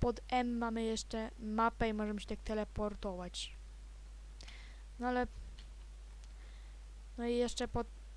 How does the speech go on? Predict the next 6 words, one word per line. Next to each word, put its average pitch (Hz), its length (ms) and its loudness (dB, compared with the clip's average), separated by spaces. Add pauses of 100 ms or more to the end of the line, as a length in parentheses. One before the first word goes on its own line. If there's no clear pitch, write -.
(140)
prawym 233 360 2
przyciskiem 226 580 -2 (540)
myszy 262 540 4 (540)
możemy 220 360 0
sobie 214 240 -2
takie, - 1120 -8